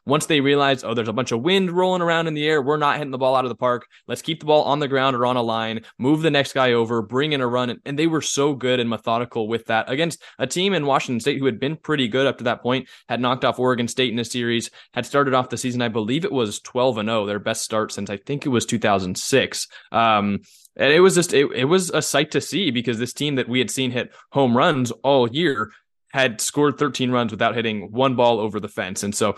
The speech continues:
one thing that has really wowed me specifically recently, and I'm sure it's a testament to what Travis Jewett is doing with the hitting, is just the way this, w-, different ways that they can score and the different kind of rallies they can build with the different kinds of hitters they have. And you mentioned it,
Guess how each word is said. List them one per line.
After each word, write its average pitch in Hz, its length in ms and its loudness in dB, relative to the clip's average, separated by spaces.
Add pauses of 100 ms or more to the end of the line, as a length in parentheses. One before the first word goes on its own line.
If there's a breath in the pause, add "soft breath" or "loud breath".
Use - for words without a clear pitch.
(160 loud breath)
one 165 160 2
thing 165 160 4
that 147 80 6
has 127 120 0
really 135 200 4
wowed 113 300 4
me 104 140 -2
specifically 131 600 -2
recently, 123 460 0
and 120 80 0
I'm 107 80 -2
sure 117 220 -2
it's - 100 -10
a 110 40 -6 (120)
testament 107 360 -6
to 110 100 -4
what 107 200 0 (200 loud breath)
Travis 110 320 -2
Jewett 113 260 0
is 104 160 -4
doing 131 320 2
with 113 160 0
the 104 100 -4
hitting, 120 380 0 (380 loud breath)
is 143 240 -4
just 156 180 -2
the 151 100 4
way 131 280 4
this, 139 240 -2
w-, 127 260 -4
different 175 300 0
ways 139 220 4
that 123 100 -4
they 120 120 2
can 120 160 -4
score 117 440 0
and 120 100 -2
the 120 60 0
different 139 280 -4
kind 127 200 0
of 101 80 -4
rallies 113 420 0
they 113 160 -4
can 101 220 -8
build 120 400 2 (180 loud breath)
with 131 320 0
the 120 100 -2
different 120 360 -4
kinds 107 240 -4
of - 80 -6
hitters 110 200 0
they 101 120 0
have. 120 240 0
And 135 160 -2
you 190 80 2
mentioned 160 320 0
it, - 160 -2